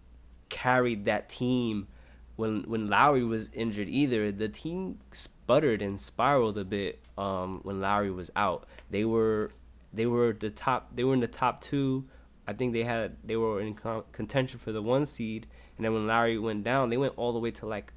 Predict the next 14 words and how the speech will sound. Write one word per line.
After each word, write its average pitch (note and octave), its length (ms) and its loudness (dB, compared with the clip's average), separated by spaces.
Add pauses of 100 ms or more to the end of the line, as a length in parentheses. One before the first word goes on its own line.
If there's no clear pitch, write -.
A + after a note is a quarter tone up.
a G2+ 60 -8
fifth - 340 -6
or F#2 80 -8
sixth - 380 -6
seed G2+ 200 -6
and, F#2+ 180 -6 (360)
and G#2 120 -4
had A#2+ 160 2
to A2+ 80 -6
work A2 280 0
their A2 100 -4
way G#2+ 160 -2
back G#2 360 -8
up. - 320 -6